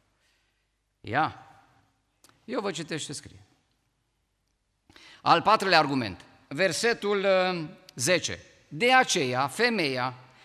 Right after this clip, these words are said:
din pricina îngerilor, trebuie să aibă pe cap un semn al stăpânirii ei, un semn al stăpânirii ei.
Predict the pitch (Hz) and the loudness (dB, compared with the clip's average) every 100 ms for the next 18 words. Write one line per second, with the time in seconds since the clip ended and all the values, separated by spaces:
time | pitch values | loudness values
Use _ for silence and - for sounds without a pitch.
0 | - - 143 196 180 233 247 220 202 214 | -20 -10 0 2 2 0 0 4 4 6
1 | 277 294 226 185 180 175 175 - 262 226 | 6 4 4 2 2 2 2 4 2 2
2 | 208 - 175 226 226 196 190 147 - - | 0 0 2 4 4 4 2 2 -6 -18
3 | - _ _ _ - 247 - 117 127 - | -20 _ _ _ 0 2 2 0 0 -4
4 | - - _ _ _ - 214 240 214 - | -20 -20 _ _ _ -2 2 4 6 4
5 | - 254 294 277 233 220 - - 208 196 | 6 6 6 4 4 4 2 2 0 2
6 | 214 247 220 202 208 131 82 - - 180 | 2 2 2 2 2 0 -4 -14 -10 -2
7 | 190 165 226 240 208 180 - 160 175 175 | 0 2 2 2 2 0 -2 -4 -4 -2
8 | 147 127 95 90 | -2 -4 -6 -12